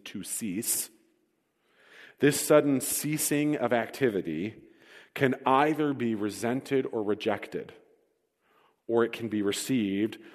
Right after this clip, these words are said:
as a gift from the God who sees us as tired and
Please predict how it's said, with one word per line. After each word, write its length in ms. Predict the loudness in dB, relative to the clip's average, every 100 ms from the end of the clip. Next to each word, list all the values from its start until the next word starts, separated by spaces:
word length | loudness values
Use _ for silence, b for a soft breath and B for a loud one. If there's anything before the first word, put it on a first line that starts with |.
| B B -8
as 160 | -4
a 60 | -4
gift 440 | -2 4 4 2
from 340 | -14 -4 -4 -2
the 80 | -6
God 440 | -2 2 4 2
who 180 | -2 -6
sees 560 | -4 0 2 2 0
us 360 | -2 -2 0 -2
as 260 | -2 -4 -6
tired 680 | -10 -6 0 2 4 2 -2 -10
and 160 | -12